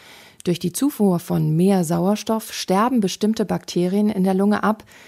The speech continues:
während andere besser damit zurechtkommen und sich stärker vermehren.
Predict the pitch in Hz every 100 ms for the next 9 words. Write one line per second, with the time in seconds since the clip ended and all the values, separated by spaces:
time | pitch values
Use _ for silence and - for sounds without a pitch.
0 | - - 254 254 - 180 190 170 185 165
1 | 190 196 208 208 208 214 208 - 247 262
2 | 262 247 269 - 175 156 170 160 185 185
3 | 208 202 160